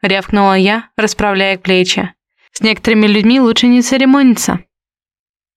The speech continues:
За моей спиной раздались смешки. «Плевать». Громко цокнув языком, аптекарша подхватила устрашающе длинными ногтями какую-то коробочку и швырнула её на прилавок. «Тысяча рублей!»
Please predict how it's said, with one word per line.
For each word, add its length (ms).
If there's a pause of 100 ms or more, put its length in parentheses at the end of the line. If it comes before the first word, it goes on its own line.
(200)
За 160
моей 220
спиной 480
раздались 460
смешки. 540 (540)
«Плевать». 680 (920)
Громко 380
цокнув 360
языком, 720
аптекарша 560
подхватила 580
устрашающе 720
длинными 380
ногтями 460
какую-то 420
коробочку 580
и 120
швырнула 500
её 220
на 120
прилавок. 640 (1400)
«Тысяча 460
рублей!» 580